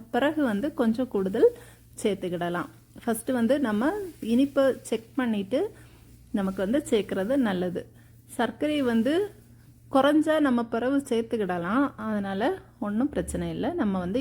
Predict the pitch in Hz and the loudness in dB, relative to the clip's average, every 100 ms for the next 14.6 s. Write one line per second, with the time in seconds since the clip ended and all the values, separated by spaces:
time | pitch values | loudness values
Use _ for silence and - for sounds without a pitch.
0 | 240 240 226 190 202 262 196 - - 175 | -2 -2 -2 -2 0 0 0 -8 -8 -4
1 | 185 262 - 151 147 156 - - _ _ | 0 -2 -2 -6 -6 -6 -10 -20 _ _
2 | _ _ - - - - - - - 240 | _ _ -20 -20 -20 -20 -20 -20 -2 -2
3 | 226 - 269 285 262 269 359 302 226 190 | 0 0 0 0 0 2 4 2 2 0
4 | 214 359 302 226 - 247 247 214 202 180 | 0 0 0 -2 -2 -2 -2 -2 -2 0
5 | 302 427 - - - 247 262 277 302 254 | 0 0 -6 -20 -4 2 4 4 0 0
6 | 294 - 220 240 262 285 214 208 208 180 | -2 -2 -2 -2 -2 -2 0 -2 -2 -2
7 | 180 240 415 - - - 214 208 214 392 | 0 -2 -2 -8 -20 -4 0 0 0 -4
8 | 392 359 233 262 320 311 269 214 - 202 | -8 -4 0 2 2 2 2 0 -2 -2
9 | 220 247 190 - 202 196 196 185 185 175 | 0 -2 -2 -4 -6 -6 -6 -6 -6 -4
10 | 180 254 - - - - - - 240 262 | 0 0 0 -6 -20 -20 -20 -2 2 4
11 | 202 156 214 302 170 170 262 170 - - | 2 0 0 0 0 -2 0 -2 -4 -8
12 | 165 156 165 165 170 170 - - - - | -6 -4 -6 -4 -2 -2 -6 -16 -20 -20
13 | - - - - - - - - - 196 | -20 -20 -20 -20 -20 -20 -20 -16 -4 -2
14 | 196 - 175 156 - | -2 -4 -2 -2 0